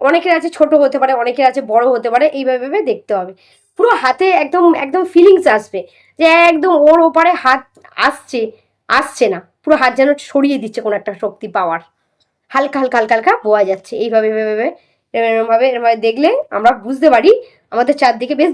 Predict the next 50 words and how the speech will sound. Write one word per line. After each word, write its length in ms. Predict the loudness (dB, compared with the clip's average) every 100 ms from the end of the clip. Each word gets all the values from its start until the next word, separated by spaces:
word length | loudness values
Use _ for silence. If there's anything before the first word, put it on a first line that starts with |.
| -2
দূর 120 | -2 0
থেকে 140 | 0 0
ওটা 120 | -2 -4
আনতে 180 | -4 -6
হবে। 140 | -8 -12 _ _ _ -8
বেশ 200 | -4 -4 -6
দূর 120 | -12 -8
থেকে, 200 | -10 -10 _ -14
হ্যাঁ, 180 | -12 -8 -6
এইভাবে 240 | -4 -2 -2
আনতে 200 | -4 -4 -4
হবে। 140 | -6 -12 _ _ _
এনে, 160 | -4 -2 0
এনে, 120 | 2 0
এনে 120 | 0 -2
কাছে 180 | -2 -4
এনে 120 | -4 -6
দেখতে 160 | -6 -4
হবে 120 | -4
যে 40 | -6 -10
কোথায় 260 | -2 2 4
আমার 120 | 2 -2
হাতে 220 | -4 -2 -2 -4 _ _ _
ঠেকছে 300 | -2 -2 -2 -10
সেই 120 | -10 -6
শক্তি 240 | -6 -8 -8 -4
পাওয়ারটা। 340 | -4 -6 -10 -10
তো 40 | -6
এইভাবে 240 | -6 -4 -4
আমরা 120 | -2 -2
উপলব্ধি 420 | -2 -6 -6 -8 -8 -8
করতে 240 | -6 -6 -4
পারি। 160 | -6 -8 -12 -20 _ _ _ _ _ -6
এটা 120 | -2 -2
তো 40 | 0
প্রথম 180 | 2 4 4
বললাম 180 | 4 0
সাধারণ 280 | -4 0 0 -2
মানুষের 240 | -8 -10
জন্য। 120 | -10 -8 -2 0
আর 80 | 0
কারা? 180 | 0 0 0
যারা 120 | -2 0 -4
মেডিটেশন 440 | -4 -6 -8 -6 -4
করে 100 | -4 -2
তারা 120 | -2
কিন্তু 140 | -2 -2
খুব 100 | -4 -2
সহজে 300 | 0 0 0
এটা 100 | 0